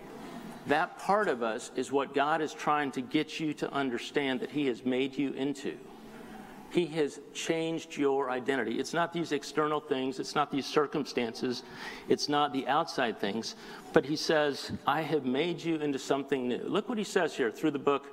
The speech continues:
of Ephesians. I know there's a lot of words up there,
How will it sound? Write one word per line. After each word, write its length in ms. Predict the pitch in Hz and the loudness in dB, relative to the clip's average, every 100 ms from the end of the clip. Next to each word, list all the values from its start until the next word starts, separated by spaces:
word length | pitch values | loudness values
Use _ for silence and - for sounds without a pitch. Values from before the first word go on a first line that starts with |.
| - - - - | -16 -16 -16 -4
of 180 | - 139 | 0 0
Ephesians. 720 | 123 - 123 98 78 73 - - - - - - - - - - - - - - - - - - - | 0 0 0 0 -8 -8 -10 -10 -14 -14 -14 -14 -12 -12 -10 -10 -12 -14 -16 -14 -14 -16 -14 -6 2
I 100 | 165 | 2
know 120 | 185 | 4
there's 180 | 175 147 | 0 2
a 40 | |
lot 180 | 135 143 | 2 2
of 60 | 127 | 2
words 280 | 131 123 | 0 -2
up 140 | 95 - | -6 -6
there, 260 | 110 107 | -6 -6